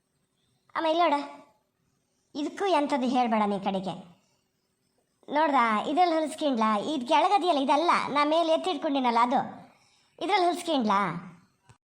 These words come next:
ಅಯ್ಯೋ, ಬೆಳ್ಳಿ, ಹಿಂಗಿದ್ದೇ ಮಾಡೋದು ನೀನು.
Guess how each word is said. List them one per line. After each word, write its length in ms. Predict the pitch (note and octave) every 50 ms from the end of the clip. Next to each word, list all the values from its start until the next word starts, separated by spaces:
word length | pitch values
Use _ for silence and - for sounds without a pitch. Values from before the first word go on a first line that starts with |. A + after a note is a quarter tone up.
| _ _ _ _ _ F#3
ಅಯ್ಯೋ, 540 | F3 D#3+ D#3 E3+ F3+ G#3 A3+ B3 C4+ B3+
ಬೆಳ್ಳಿ, 260 | A3 G#3+ G3 G#3 B3 D4 - D4 - - - - - _ _ _ _ - D4+
ಹಿಂಗಿದ್ದೇ 600 | E4+ F#4 A#4 A#4 G#4+ A#4 G#4 F#4+ B4 B4 B4+ G#4+
ಮಾಡೋದು 340 | E4 C4 A3 A3+ G#3+ F#3+ G3+
ನೀನು. 240 | G#3 G3 F3+ D#3+